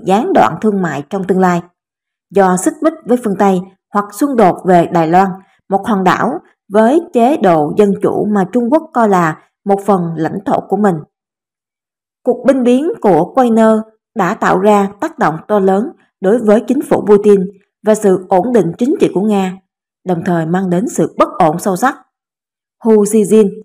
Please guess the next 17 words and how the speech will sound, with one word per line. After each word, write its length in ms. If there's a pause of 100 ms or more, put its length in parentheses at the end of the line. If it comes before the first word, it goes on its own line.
(380)
Hồ 280
Tích 160
Tiến, 180 (600)
cựu 280
tổng 260
biên 180
tập 180 (220)
Hoàn 240
Cầu 160
Thời 120
báo 340 (360)
của 160
Đảng 280
Cộng 160
sản 300
Trung 180
Quốc 120